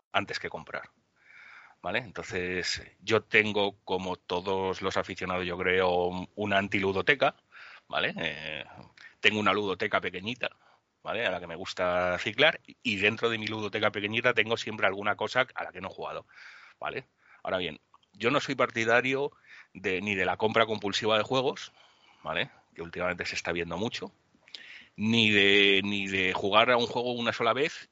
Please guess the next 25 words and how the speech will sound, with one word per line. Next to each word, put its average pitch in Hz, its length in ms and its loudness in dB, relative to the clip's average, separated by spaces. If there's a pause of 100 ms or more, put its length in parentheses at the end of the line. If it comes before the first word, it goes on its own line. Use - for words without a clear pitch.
(120)
y 87 640 -10
dejarlo 101 400 0
tirado. - 400 -10 (440)
Para 87 180 -4
mí 107 100 -2
la 120 140 6
rejugabilidad 107 500 -2
en 113 80 -2
un 110 60 -4
juego, 113 380 -2 (160)
bueno, 80 200 -6
a 73 40 -2
la 85 80 2
hora 107 140 4
de 107 80 6
comprar, 101 440 2
para 85 180 -4
mí 92 80 -6
el 95 100 -6
tema 101 140 0
de 98 60 2
rejugabilidad 87 560 -2
es - 100 -2
un 85 100 -12
tema 101 300 -2